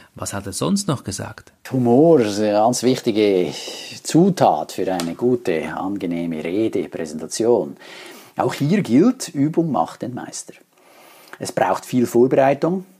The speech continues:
Speaker 2: und trotzdem sei du selbst. Also hier musst du halt auch ein bisschen ausprobieren, dass dann der Humor auf dich und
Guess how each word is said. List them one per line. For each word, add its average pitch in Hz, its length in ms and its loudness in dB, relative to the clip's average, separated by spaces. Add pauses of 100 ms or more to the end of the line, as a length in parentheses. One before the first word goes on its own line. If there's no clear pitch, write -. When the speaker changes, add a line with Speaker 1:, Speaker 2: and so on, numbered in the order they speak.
(360)
Speaker 2:
und 110 140 -12
trotzdem 110 380 -2
sei 113 240 2
du 123 100 0
selbst. 113 480 2
Also 87 220 -6 (640)
hier 107 240 0
musst 80 240 -8
du 80 100 -4
halt 82 180 -2
auch 80 140 -6
ein 78 120 -6
bisschen 85 260 -6
ausprobieren, 110 920 0 (340)
dass - 180 -8
dann 82 160 -2
der 85 200 -4
Humor 113 560 2
auf 90 180 -4
dich - 520 0
und 185 320 0